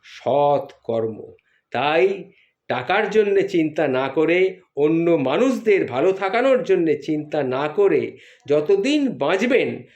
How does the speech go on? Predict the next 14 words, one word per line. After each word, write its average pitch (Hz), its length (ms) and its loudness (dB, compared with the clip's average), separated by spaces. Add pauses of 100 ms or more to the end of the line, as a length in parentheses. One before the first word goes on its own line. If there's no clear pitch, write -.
(120)
সৎ 175 680 -2
কর্ম 151 380 2
করে 127 360 -2
যান। 123 540 -6 (400)
সেটাই 165 340 0
কিন্তু 175 320 -2
একমাত্র 151 800 -2 (240)
আপনার 117 340 -6
সঙ্গে 117 540 -6
যাবে। 107 480 -8 (400)
হরে 180 440 4
কৃষ্ণ, 147 720 -4 (320)
হরে 143 320 0
কৃষ্ণ 117 720 -8